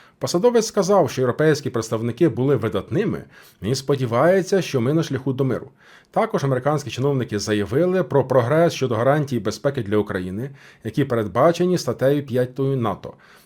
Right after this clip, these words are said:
Але попередили, що ці гарантії не будуть існувати вічно. І не лише такі повідомлення в міжнародних, насамперед американських змі, про те, що Трамп задоволений, про те, що перемовини йдуть добре. Є заява від канцлера Німеччини Мерца,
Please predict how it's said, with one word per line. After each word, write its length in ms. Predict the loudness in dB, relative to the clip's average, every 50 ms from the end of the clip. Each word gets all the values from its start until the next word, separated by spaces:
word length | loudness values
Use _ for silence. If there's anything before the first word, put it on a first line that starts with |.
| _
Але 200 | -2 0 0 0
попередили, 540 | 0 0 2 2 2 2 2 -2 -6 -8 -8
що 140 | -6 -6 -4
ці 140 | -2 -2 0
гарантії 560 | 0 0 0 0 0 0 -2 -2 -2 0 0
не 120 | 2 2
будуть 400 | 0 -2 -4 -6 -6 -8 -8 -8
існувати 500 | -10 -8 -6 -4 -2 -2 -4 -4 -4 -6
вічно. 360 | -4 -4 -4 -4 -6 -12 -18 -20 -20 _ _ _ _ -20 -20 _ _ _
І 220 | 0 4 4 6 6
не 140 | 6 6 4
лише 480 | 4 2 2 0 0 2 2 2 0
такі 220 | -2 -4 -12 -12 -6
повідомлення 1000 | -4 -4 -2 2 4 4 4 4 2 0 0 0 0 0 0 -2 -2 -4 -4
в 120 | -4 -4 -6
міжнародних, 540 | -4 -4 -2 0 0 0 0 -2 -4 -4
насамперед 360 | -6 -6 -6 -6 -6 -6 -10 -10
американських 600 | -12 -12 -8 -4 -2 -2 -2 0 0 0 0 2
змі, 180 | 2 0 0
про 160 | 0 -2 -2
те, 220 | 2 2 2 2 2
що 140 | 0 -4 -2
Трамп 300 | 0 0 0 0 0 -2
задоволений, 580 | -4 -6 -4 0 2 4 4 6 6 4 2
про 180 | 2 0 -4 -2
те, 220 | 2 2 2 2
що 340 | 0 -2 -2 -2 -2 -2 -2 -8 -16 -20 _ _
перемовини 580 | -4 -2 0 2 4 4 4 4 2 0 0 0
йдуть 280 | 0 0 -2 -2 -2
добре. 460 | -4 -6 -6 -6 -6 -8 -8 -8 -10 -12 -16 -20 -20 -20 -20 _ _
Є 260 | -12 -8 -2 -2 -2
заява 640 | 0 0 -2 -2 0 2 2 2 4 4 2 0 0
від 160 | 0 -4 -6
канцлера 380 | -4 -2 -2 0 0 0 0 0
Німеччини 460 | 0 0 -2 -2 -2 -4 -4 -4 -2
Мерца, 540 | -2 -2 -2 -4 -6 -8 -6 -6 -6 -6